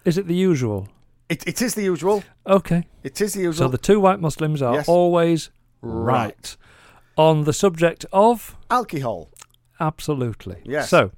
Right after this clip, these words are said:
Speaker 2: Now, don't get me wrong.
Speaker 1: on
Speaker 2: We're
Speaker 1: that
Speaker 2: always
Speaker 1: subject
Speaker 2: right. Full stop.
Speaker 1: Yeah, we are.
Speaker 2: But when it comes to this, there's nothing worse than a reformed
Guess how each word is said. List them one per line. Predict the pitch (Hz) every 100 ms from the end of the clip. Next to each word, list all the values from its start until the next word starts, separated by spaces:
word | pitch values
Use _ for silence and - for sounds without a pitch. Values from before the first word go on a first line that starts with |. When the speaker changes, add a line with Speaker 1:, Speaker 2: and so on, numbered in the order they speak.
| -
Speaker 2:
Now, | 262
don't | 285 175
get | 131
me |
wrong. | 165 123 127 -
Speaker 1:
on | 240
Speaker 2:
We're | 226
Speaker 1:
that |
Speaker 2:
always | 226 185
Speaker 1:
subject | 175 175 131 - -
Speaker 2:
right. | -
Full | - - 185 135
stop. | - - 190 165 - - -
Speaker 1:
Yeah, | 208
we | 214 220
are. | 233 170
Speaker 2:
But | 135 139
when | 165 226 226
it | 151
comes | 202 185 156
to | 170
this, | 151 117 -
there's | 156 165
nothing | 139 233 220 214
worse | 214 208 -
than | 170
a |
reformed | 160 151 196 196 190 175 151